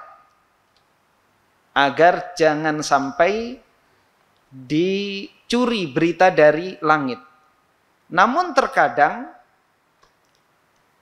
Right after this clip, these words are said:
ada berita yang sudah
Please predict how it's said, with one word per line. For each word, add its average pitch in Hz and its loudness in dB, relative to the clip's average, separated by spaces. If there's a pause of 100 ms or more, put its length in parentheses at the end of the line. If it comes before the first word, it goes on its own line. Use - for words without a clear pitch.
(140)
ada 220 2 (160)
berita 247 -2
yang 202 -4
sudah 220 0